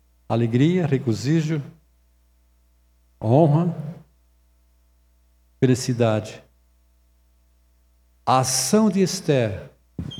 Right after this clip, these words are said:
levou os judeus a ficarem felizes. Agora imagine a tua ação que vai levar outras pessoas também. Que não é você.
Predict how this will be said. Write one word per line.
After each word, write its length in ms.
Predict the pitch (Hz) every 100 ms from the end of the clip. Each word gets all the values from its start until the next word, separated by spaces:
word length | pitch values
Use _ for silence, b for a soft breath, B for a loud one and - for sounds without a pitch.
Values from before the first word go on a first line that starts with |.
| -
levou 360 | - 120 117 139
os 80 | 127
judeus 300 | 127 131 131
a 40 |
ficarem 280 | 131 131 127
felizes. 760 | - 120 120 107 107 - - - _ _ _ _ _ _ _ _ _ _ _ _ _ _ _ _ _ _ _ _ _ _ _ _ _ _ _ _ _
Agora 220 | 120 143
imagine 420 | 139 139 131 151 151
a 60 |
tua 300 | 139 175 170
ação 400 | 165 - 151 127
que 160 | 117 139
vai 140 | 131
levar 340 | 120 113 120 123
outras 320 | 120 120 -
pessoas 420 | 127 - 123 110
também. 280 | - - - - - _ _ _ _ _ _ _ _ _ _ _ _ _ _
Que 60 | 135
não 120 | 127
é 100 | 156
você. 460 | 147 139 - 104